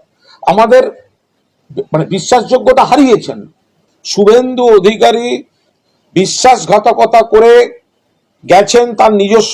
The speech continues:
এজেন্ডায় বিজেপিতে। বিজেপিতে গিয়ে তিনি ব্যক্তি আক্রমণ এবং কুৎসার রাজনীতি করেছেন। তার বিরুদ্ধে আমাদের লড়াই চলছে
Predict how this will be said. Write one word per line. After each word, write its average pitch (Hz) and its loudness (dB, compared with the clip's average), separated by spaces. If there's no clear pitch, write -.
এজেন্ডায় 214 2
বিজেপিতে। 185 -2
বিজেপিতে 233 0
গিয়ে 202 0
তিনি 233 -4
ব্যক্তি 185 -2
আক্রমণ 240 0
এবং 226 2
কুৎসার 214 0
রাজনীতি 196 0
করেছেন। 220 0
তার 214 2
বিরুদ্ধে 190 -2
আমাদের 202 2
লড়াই 190 4
চলছে 208 2